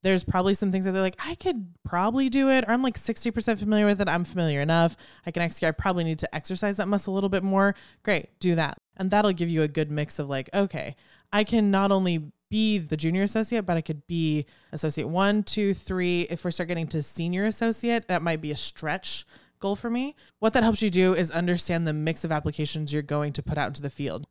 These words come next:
We talked about this in episode fifty. So when you're applying for jobs, you're applying for stretches, you're applying for sure things, you're applying for, like, "Okay, anyone could get into that." Like, anyone could get that job. Like, "I'm overqualified for this."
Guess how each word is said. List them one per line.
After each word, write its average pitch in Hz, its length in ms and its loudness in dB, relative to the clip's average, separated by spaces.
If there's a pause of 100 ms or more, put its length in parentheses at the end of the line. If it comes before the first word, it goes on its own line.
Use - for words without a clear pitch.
We 254 140 0
talked 320 180 2
about 302 160 0
this 226 160 0
in 202 60 0
episode 170 260 0
fifty. 147 320 -8 (200)
So - 140 -4
when 190 140 0
you're 170 120 0
applying 240 300 0
for 185 120 -4
jobs, 151 320 -2
you're 156 80 -2
applying 151 300 -4
for 151 120 -8
stretches, 185 580 -2
you're 156 100 -2
applying 147 240 -4
for 156 120 -6
sure 175 240 0
things, 160 320 -2
you're 151 160 -4
applying 143 320 -4
for, 143 380 -2 (360)
like, 131 320 -4
"Okay, 147 360 -2 (420)
anyone 151 400 2
could 139 140 -8
get 131 120 -4
into 123 140 -2
that." - 320 0
Like, 151 240 4
anyone 170 520 6
could 156 200 0
get 143 120 -2
that 135 160 0
job. 135 100 -2
Like, 147 200 -2
"I'm 175 220 2
overqualified 175 960 4
for - 100 -6
this." 107 300 -6